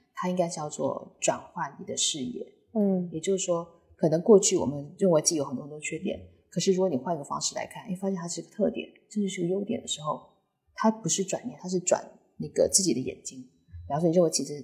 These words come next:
Speaker 1: 自己是缺点，比方说可能有个球是黑的，一半黑一半白，你觉得总，老是看到黑的部分，那就到这边来看白的部分就好。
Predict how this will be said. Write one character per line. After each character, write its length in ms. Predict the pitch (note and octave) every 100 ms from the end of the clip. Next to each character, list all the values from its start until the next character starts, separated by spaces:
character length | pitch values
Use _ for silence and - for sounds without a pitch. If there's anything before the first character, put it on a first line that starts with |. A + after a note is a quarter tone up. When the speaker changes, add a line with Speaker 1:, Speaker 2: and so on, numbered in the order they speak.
| -
Speaker 1:
自 120 | -
己 100 | D#3
是 140 | B2+ C3+ -
缺 180 | D#3+
点， 180 | D3+ -
比 80 | -
方 120 | C#3+
说 80 | F3
可 100 | F3
能 80 | D#3
有 80 | C3+
个 80 | D#3+
球 160 | C#3 C3+
是 100 | D#3+
黑 220 | - D3+
的， 160 | - -
一 80 | -
半 140 | F3+ E3
黑 140 | E3
一 20 |
半 180 | D3 C3
白， 220 | - - - - -
你 40 | E3+
觉 120 | D#3+
得 60 | E3+
总， 220 | D3 B2
老 100 | C#3+
是 120 | C#3+
看 160 | F3 E3+
到 60 | D#3+ -
黑 100 | G3
的 60 |
部 180 | - A#2
分， 160 | B2 - - _ -
那 80 | F#3+
就 100 | F#3
到 160 | F3+
这 140 | - E3
边 140 | D#3
来 200 | B2+ - _ _
看 120 | E3 D3+
白 160 | -
的 60 | C3+
部 100 | -
分 140 | -
就 120 | -
好。 60 | -